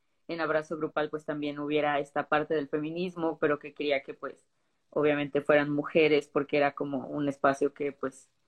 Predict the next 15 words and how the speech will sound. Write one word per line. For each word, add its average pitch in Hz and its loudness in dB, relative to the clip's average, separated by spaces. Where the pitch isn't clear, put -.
él 151 6
no, 143 6
no 156 4
era 151 6
parte, 147 2
¿no? 143 -8
Y 262 0
nos 220 0
dio 185 8
la 185 6
oportunidad 151 -2
de 156 -2
empezar 151 -4
un 151 -10
podcast 156 -4